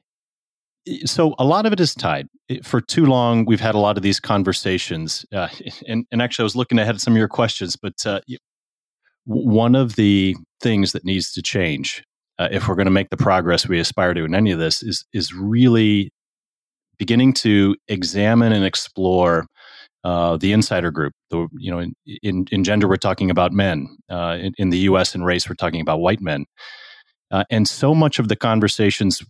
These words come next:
that we've had in the past, and in, in ours, and I would guess other companies like ours, they, th-, they can well-intentioned become conversations about someone else. So if we think we're talking about gender, we're having conversations about women. When conversations about race are implicitly a conversation about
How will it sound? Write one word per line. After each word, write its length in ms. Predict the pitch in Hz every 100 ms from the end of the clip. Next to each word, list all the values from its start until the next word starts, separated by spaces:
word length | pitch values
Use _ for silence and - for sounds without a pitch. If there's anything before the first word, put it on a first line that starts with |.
| _
that 120 | -
we've 160 | 98 92
had 240 | - 104
in 100 | 101
the 80 | 90
past, 520 | - - 95 85 - 101
and 120 | 92
in, 180 | - 127 -
in 120 | 123
ours, 360 | 123 139 131 117
and 260 | 110 104
I 100 | 120
would 200 | 110 104 - -
guess 240 | 117 113 -
other 180 | 113 107
companies 340 | 120 107 95
like 220 | 110 104
ours, 240 | 95 95 -
they, 180 | 104 - - - - - _ _ - 110
th-, 140 | 120 -
they 220 | 104 113 110 - -
can 180 | 120 110
well-intentioned 680 | 113 143 135 - 123 - 104
become 380 | 101 - 107 95
conversations 760 | - 107 101 - 98 - 95
about 260 | 90 95 92
someone 300 | - 92 90
else. 220 | 78 -
So 160 | - 90
if 100 | -
we 120 | 92
think 180 | 113 -
we're 60 |
talking 320 | 95 101 - 98
about 240 | 92 90
gender, 540 | 90 110 107 101 92 - _ _ _ _ _
we're 100 | 113
having 220 | 107 98
conversations 640 | 90 101 95 - 92 92 82
about 260 | 85 87
women. 320 | 98 85 73 71
When 120 | 90 _
conversations 580 | - 104 95 101 107 98
about 220 | 92 92
race 320 | 104 101 95
are 80 | 107
implicitly 540 | 92 - 110 - 110 95
a 60 |
conversation 680 | - 107 92 92 104 92 -
about 300 | 87 90 87